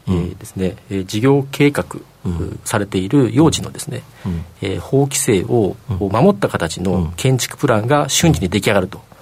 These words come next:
Speaker 1: うん。なるほど。
Speaker 2: いう機能を搭載しております。
Speaker 1: もう普通だったらプロが見て、ちゃんと計算して、これぐらいの面積建てれて、これぐらいの部屋数ができる。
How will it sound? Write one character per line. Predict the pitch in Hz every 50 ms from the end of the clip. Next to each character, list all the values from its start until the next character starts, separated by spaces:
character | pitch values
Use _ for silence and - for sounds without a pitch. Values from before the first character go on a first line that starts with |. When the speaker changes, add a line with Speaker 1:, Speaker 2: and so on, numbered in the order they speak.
| - -
Speaker 1:
う | 110
ん。 |
な | 95 127 175
る | 185
ほ | 180 - 175 165
ど。 | 147
Speaker 2:
い | 147
う | 127
機 | 120 160
能 | 147 139 165
を | 180 -
搭 | - 107
載 | 101 - 85
し | 82
て | - 98
お |
り | - -
ま | - -
す。 | - - - - _ _ -
Speaker 1:
も | 135 - -
う | -
普 | 156
通 | - - 208 220
だ | 202 160
っ |
た | - 104
ら | 98
プ | - - 180
ロ | 170 139 104
が | 95 92
見 | 87 92 98
て、 | - - 170 147 113
ち | 107 -
ゃ | 123
ん | 127 127
と | 127 120
計 | - 151 143 139
算 | 131 - 135 131 127 123
し | - -
て、 | - 202 170 123 101
こ | - - -
れ | 120 120
ぐ | 113 120
ら | 120 120 123
い | 123
の | 120 123
面 | 120 120 127 117
積 | - - - -
建 | - 90
て | - 110
れ | 92 92
て、 | 80 - - 147 131 - - - -
こ | - -
れ | 107 107
ぐ | 107 120
ら | 120 117 113
い | 120
の | 123 123 110 104 104 -
部 | - 139
屋 | 127 120
数 | - - 110
が | 104 95
で | 95 90
き | - 85
る。 | 85 85